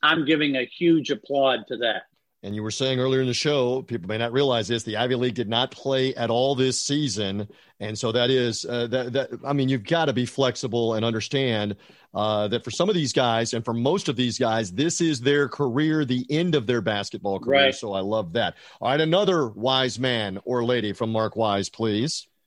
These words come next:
Speaker 1: Well, I, I'm gonna go to the league that I cover, the Southeastern Conference. I don't think that there is a player in the league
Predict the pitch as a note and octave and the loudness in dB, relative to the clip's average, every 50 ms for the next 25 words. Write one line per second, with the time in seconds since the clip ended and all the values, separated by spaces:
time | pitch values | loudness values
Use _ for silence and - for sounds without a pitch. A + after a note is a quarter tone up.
0 | _ _ _ _ _ _ _ _ _ _ - F#3+ G3 G3+ G3 G3 - - A3+ - | _ _ _ _ _ _ _ _ _ _ 4 6 6 6 6 4 2 -2 -6 -6
1 | - - - - - - - - F#3+ G3 G3 F#3 A3+ A#3+ A#3+ G#3 G#3+ G3 G3 - | -8 -10 -12 -12 -12 -12 -6 -2 -2 0 0 2 2 2 4 4 4 4 2 2
2 | F3 F3 E3+ E3+ F#3 F#3+ G3 F3 D#3+ F3 E3+ E3 D#3+ D#3 D3+ - - - F#3 F3 | 0 0 2 2 2 2 2 2 2 2 4 4 4 2 0 -2 -4 0 0 0
3 | E3 D#3+ D3+ D3 C3+ B2+ C#3+ C#3 C#3+ - _ - - - E3+ E3 E3 - F3 E3 | 2 0 -2 -4 -4 -4 -6 -6 -6 -8 _ -12 -4 0 2 2 2 0 -2 -6
4 | C#3+ - - C#3 - - - E3+ E3 D#3 - - C#3+ B2+ - - F3 E3+ G3 G#3+ | -6 -6 -8 -8 -6 -4 -2 -2 -2 -2 -2 -4 -8 -6 -2 2 2 4 4 4
5 | A3 G#3 - - _ - F3 E3 D#3+ D3+ - - D#3+ D3 C#3 - - D3 C#3+ C#3+ | 4 2 0 0 _ 4 4 4 4 2 2 2 0 0 2 2 2 2 4 6
6 | C#3+ C#3+ C3+ B2+ - - C3 - _ - - F3 F3 F#3 F#3+ F#3+ F#3+ F#3 F#3 - | 6 4 4 2 0 0 -2 -2 _ -2 2 4 6 6 8 6 6 4 4 2
7 | F3 D#3+ D#3+ D3+ D3 C#3+ C#3 D3 D3 C#3 B2+ A2+ A2 G2+ G2 G2 G2 | 0 0 2 2 2 4 4 4 4 4 4 2 0 -4 -6 -12 -18